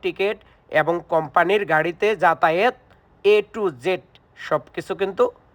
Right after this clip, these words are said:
কোম্পানি বহন করবে। যারা বিল্ডিং কনেকটেশনে আসতে চান, তারাও যোগাযোগ করতে পারেন, আর যারা বিস্কুট ফ্যাক্টরিতে আসতে চান, তারাও যোগাযোগ করতে পারেন।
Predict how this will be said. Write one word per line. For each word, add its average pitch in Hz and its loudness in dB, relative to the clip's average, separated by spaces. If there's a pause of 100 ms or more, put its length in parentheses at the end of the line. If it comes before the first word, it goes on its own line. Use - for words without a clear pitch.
কোম্পানি 208 2 (100)
বহন 139 -4 (100)
করবে। 135 -4 (400)
যারা 170 6 (100)
বিল্ডিং 214 -2 (100)
কনেকটেশনে 214 0
আসতে - -4
চান, 214 4 (120)
তারাও 165 4
যোগাযোগ 160 -2
করতে 175 0
পারেন, 214 4 (500)
আর 139 4 (120)
যারা 156 8 (560)
বিস্কুট 254 -2
ফ্যাক্টরিতে 208 2
আসতে 202 -4
চান, 208 4 (200)
তারাও 160 4 (100)
যোগাযোগ 196 0
করতে 196 -4
পারেন। 202 2